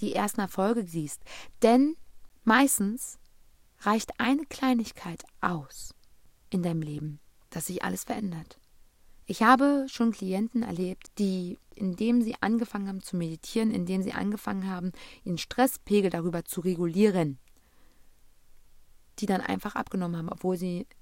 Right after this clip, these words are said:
rein nichts an, ja, an ihrem bewegten Alltag geändert haben, an ihrem Sportverhalten und auch nicht an ihrer Ernährung. Sie haben nichts geändert, weil der Körper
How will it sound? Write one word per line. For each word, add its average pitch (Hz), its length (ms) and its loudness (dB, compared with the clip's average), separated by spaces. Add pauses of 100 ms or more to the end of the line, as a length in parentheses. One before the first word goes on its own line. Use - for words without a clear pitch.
(100)
rein 202 360 0
nichts 220 840 0 (560)
an, 180 440 -4 (480)
ja, 175 400 -8
an 175 160 -8
ihrem 160 300 -10
bewegten 190 420 -6
Alltag - 340 -6
geändert 175 400 -8
haben, 165 380 -8
an 156 220 -12
ihrem 147 420 -14
Sportverhalten 160 960 -10 (360)
und 196 240 -4
auch 175 240 -4
nicht - 180 -10
an 165 100 -6
ihrer 175 160 -8
Ernährung. 151 480 -8 (1120)
Sie 214 140 0
haben 208 80 6
nichts 247 240 4
geändert, 208 520 -4 (720)
weil 175 100 -6
der 165 140 -4
Körper 226 640 0